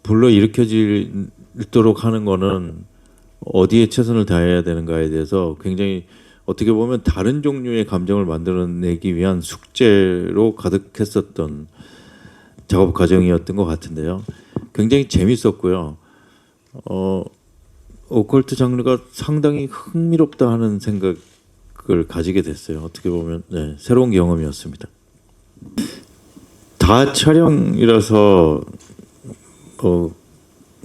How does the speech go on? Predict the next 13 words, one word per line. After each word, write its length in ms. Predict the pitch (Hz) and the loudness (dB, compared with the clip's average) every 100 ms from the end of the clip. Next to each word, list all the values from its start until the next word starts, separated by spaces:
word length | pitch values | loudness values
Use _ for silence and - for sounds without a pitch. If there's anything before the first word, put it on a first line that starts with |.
| - 92 - _ - | -10 -10 -10 _ 0
그런 300 | 113 113 117 | 4 6 6
일이 180 | 117 - | 4 4
벌어져도 680 | 95 95 101 98 98 87 - - _ _ - | 4 6 6 6 4 4 0 -14 _ _ -6
그 100 | - | 0
다음에 520 | 98 107 107 104 95 | 4 6 6 4 4
별로 560 | 98 92 95 101 87 - _ _ - - - - _ _ | 2 4 4 4 0 -4 _ _ -20 -20 -20 -20 _ _
거기에 280 | - 90 107 | 0 4 4
대해서 240 | 104 98 | 4 4
얘기하지 400 | 87 82 90 95 | 4 4 4 4
않았지만, 760 | 90 73 78 - 85 78 76 82 85 _ _ _ - _ _ _ _ _ _ _ _ _ _ _ _ _ - _ _ - | 2 -2 -6 -6 -6 -6 -8 -14 -18 _ _ _ -20 _ _ _ _ _ _ _ _ _ _ _ _ _ -20 _ _ -12
어, 460 | 107 87 82 82 76 - _ _ _ _ _ _ _ _ _ _ - | -4 -2 -2 -2 -4 -10 _ _ _ _ _ _ _ _ _ _ -6
그러니까 640 | - 95 95 113 117 107 - - _ _ _ - | 0 2 4 4 4 2 -6 -18 _ _ _ -4
아, 160 | 104 | 0